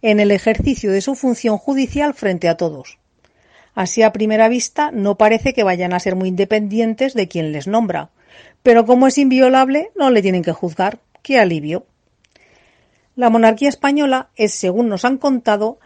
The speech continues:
la que nos representa y nos sirve de ejemplo a los españoles. Ya perdonaréis que aquí es donde me empiece a dar la risa.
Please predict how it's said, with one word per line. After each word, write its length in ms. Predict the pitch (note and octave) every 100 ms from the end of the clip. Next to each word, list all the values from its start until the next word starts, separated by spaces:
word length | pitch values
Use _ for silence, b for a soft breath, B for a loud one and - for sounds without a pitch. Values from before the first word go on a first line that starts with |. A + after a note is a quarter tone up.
| -
la 160 | G3
que 100 | F#3
nos 160 | F3+ E3+
representa 680 | F3 F3+ F3 B3 A#3 B3 B3+
y 140 | A3+
nos 200 | G3 G3
sirve 280 | - A#3+ A#3
de 80 | G#3+
ejemplo 360 | G3+ A3 A3 A#3
a 40 |
los 160 | F#3 E3+
españoles. 640 | - E3 D#3+ D#3 C#3+ - - b b b -
Ya 280 | F3 G3 G3+
perdonaréis 760 | G#3 F#3+ F3+ F3 F#3 G#3 - _
que 100 | -
aquí 240 | F3 E3 G3
es 100 | F#3+
donde 240 | F#3+ F3+
me 80 | E3
empiece 340 | D#3 F3+ E3+
a 40 | F3+
dar 160 | D#3 D3+
la 100 | C3+
risa. 460 | C3+ C3 - C#3